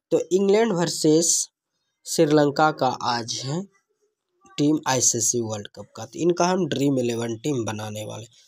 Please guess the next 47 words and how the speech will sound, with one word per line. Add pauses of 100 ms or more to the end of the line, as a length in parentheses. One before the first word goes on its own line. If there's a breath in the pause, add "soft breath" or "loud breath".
(120)
तो
उससे
पहले
आप
सभी
से
एक (100)
छोटी
सी
रिक्वेस्ट
करना
चाहते
हैं
दोस्तों
कि
अगर
हमारे
चैनल
पर
पहली
बार
विजिट
कर
रहे
हैं (340 loud breath)
तो
हमारे
चैनल
को
सब्सक्राइब
जरूर
कर
लीजिएगा।
चलिए
दोस्तों,
बिना
किसी
देरी
के
शुरुआत
करते
हैं
आज
का
ड्रीम
इलेवन (800 loud breath)
टीम।